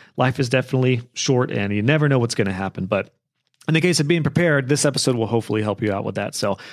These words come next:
hope you guys enjoyed this one. Hope it helps you out. Hey, if you have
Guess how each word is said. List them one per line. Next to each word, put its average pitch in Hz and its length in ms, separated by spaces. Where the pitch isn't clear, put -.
hope 170 160
you 180 80
guys 160 300
enjoyed 151 280
this 143 160
one. 143 180
Hope 147 180
it 135 60
helps 139 220
you 143 80
out. 139 120
Hey, 160 180
if 143 100
you 190 180
have 180 460